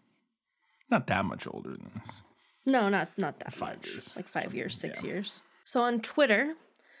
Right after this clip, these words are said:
Speaker 2: we had fourteen votes. Eleven of them were for the movie and three were for the book. So the movie won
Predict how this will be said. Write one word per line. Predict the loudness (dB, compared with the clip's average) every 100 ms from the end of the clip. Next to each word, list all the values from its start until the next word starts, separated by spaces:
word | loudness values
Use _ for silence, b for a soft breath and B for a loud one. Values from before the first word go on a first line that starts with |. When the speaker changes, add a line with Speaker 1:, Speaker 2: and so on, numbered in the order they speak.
| B B B
Speaker 2:
we | 4
had | 4 4
fourteen | 4 4 4 4 4
votes. | 6 4 2 0
Eleven | 6 6 8 6
of | 4 0
them | -2 0
were | -2
for | -2 -2
the | 0
movie | -2 -2 -2 -4
and | -4 -6
three | -8 0 2 2
were | -2
for | -4 -4
the | -4
book. | -6 -8 -10
So | -2 0
the | 4
movie | 6 6 6 6
won | 6 4 4 4